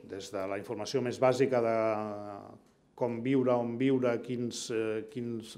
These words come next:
requisits legals es necessiten, fins a, en fi,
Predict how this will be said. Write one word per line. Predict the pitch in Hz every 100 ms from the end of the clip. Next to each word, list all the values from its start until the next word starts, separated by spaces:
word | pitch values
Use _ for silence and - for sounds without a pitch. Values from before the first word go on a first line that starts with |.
| 120
requisits | 123 113 120 117
legals | 120 120 117
es | 110
necessiten, | 107 117 139 131 139 160 - - - - - _ -
fins | 120 123 110
a, | 127 120 113 107 104 101 92 87 87
en | - 98 -
fi, | -